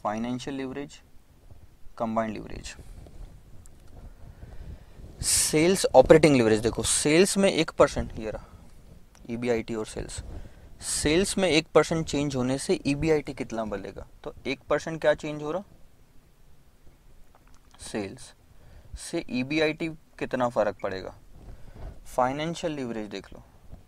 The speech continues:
फाइनेंशियल लीवरेज बोलता है कि एक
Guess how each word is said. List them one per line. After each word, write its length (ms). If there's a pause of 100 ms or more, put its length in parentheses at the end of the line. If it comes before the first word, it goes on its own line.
(1160)
फाइनेंशियल 640
लीवरेज 300
बोलता 320
है 160
कि 320 (1400)
एक 160